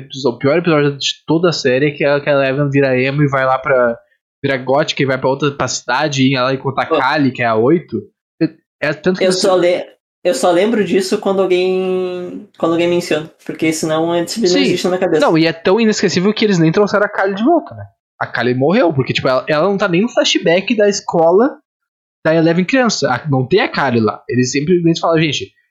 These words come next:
Speaker 1: essa personagem es-, não existe, esquece ela, ela nunca existiu", sabe?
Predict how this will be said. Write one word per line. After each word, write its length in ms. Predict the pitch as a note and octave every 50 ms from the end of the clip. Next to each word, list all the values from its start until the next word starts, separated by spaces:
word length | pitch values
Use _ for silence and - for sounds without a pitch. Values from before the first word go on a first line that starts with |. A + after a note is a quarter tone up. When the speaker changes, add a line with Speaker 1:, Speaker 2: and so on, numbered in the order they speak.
| _ _
Speaker 1:
essa 180 | B2 A#2+ - D#3+
personagem 560 | D#3+ E3 D#3 D#3 D3 D3 D#3+ E3+ - - - _ -
es-, 240 | D#3 - - - _
não 280 | D3+ C3+ C#3 C#3 D3 G3
existe, 380 | A3+ G3 F#3 F#3 F3 - - A2
esquece 480 | - - - C3 C#3 D3 - - F#3
ela, 220 | C#3 B2 B2+ C#3 C#3+
ela 60 | C#3+
nunca 260 | C#3+ C#3+ C#3+ C#3 F3
existiu", 380 | E3+ E3 G3 G3 - - F#3 C#3+
sabe? 220 | - - G#2 G2